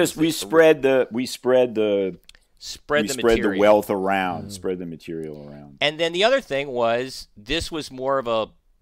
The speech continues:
Speaker 2: sort of an arty film, and we're making a Dolph Lundgren action movie, so you guys gotta put a ton more action into it.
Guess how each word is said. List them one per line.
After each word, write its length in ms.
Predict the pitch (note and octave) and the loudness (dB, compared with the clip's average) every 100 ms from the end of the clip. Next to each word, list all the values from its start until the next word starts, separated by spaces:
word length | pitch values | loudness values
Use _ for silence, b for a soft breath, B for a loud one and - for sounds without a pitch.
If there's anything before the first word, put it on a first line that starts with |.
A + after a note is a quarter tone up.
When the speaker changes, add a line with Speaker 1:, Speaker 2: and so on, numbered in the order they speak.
| _ | _
Speaker 2:
sort 260 | - C3+ B2 | -10 -6 -4
of 60 | |
an 120 | A#2 G#2+ | -6 -4
arty 340 | A2 A2+ C3 | -2 -2 -4
film, 520 | B2+ - F#2 E2+ G2 A2 | -8 -8 -8 -6 -8 -10
and 460 | G2 G2 G2 F#2+ F#2 _ | -6 -4 -4 -8 -16 _
we're 260 | A2 A#2 A2+ | -10 -10 -8
making 440 | A2 A2 A2+ A2+ G#2 | -8 -8 -8 -12 -12
a 40 | |
Dolph 360 | F2 F#2 G2+ - | -10 -8 -8 -8
Lundgren 320 | F2+ F2+ G2 | -10 -10 -6
action 400 | C#3+ G#3+ - A#2 | -6 -6 -8 -10
movie, 300 | G#2+ G2+ G2 | -10 -10 -14
so 120 | - | -12
you 120 | B2 A#2 | -12 -6
guys 380 | A2+ A#2 A#2+ | -2 -2 -4
gotta 260 | - A2 G2+ - _ _ _ | -6 -6 -6 -12 _ _ _
put 220 | - C3+ - | -8 -8 -6
a 80 | G#2 | -8
ton 320 | - C#3+ C3+ | -6 -6 -6
more 220 | A#2+ A2 | -4 -2
action 400 | G2+ F#2+ - D2+ | -2 -2 -8 -16
into 240 | D2 C#2 | -18 -20
it. 160 | - - | -20 -20